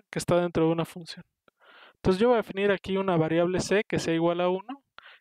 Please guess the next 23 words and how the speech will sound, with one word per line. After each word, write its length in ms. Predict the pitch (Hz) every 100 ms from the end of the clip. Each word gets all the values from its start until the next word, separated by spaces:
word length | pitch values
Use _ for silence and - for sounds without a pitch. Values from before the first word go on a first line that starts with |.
| -
que 180 | 160 170
haga, 180 | 180 214
cuente 360 | - 190 190 202
cuántas 380 | 196 185 196 175
veces 200 | 175 165
estoy 200 | 165 165
en 100 | 170
el 100 | 175
while, 380 | 196 185 - - _
¿sí? 260 | - 240 269 _ _ _ _ - - _ -
Y 140 | 170
voy 160 | 175 202
a 100 | 202
decir 240 | 175 165 196
que 100 | 185
esta 160 | -
función 400 | - 180 - 190
tome 220 | - 180 180
como 180 | 170
argumento 360 | 165 156 165 180
una 100 | 175
variable 380 | 160 165 170 175
lim, 240 | 196 214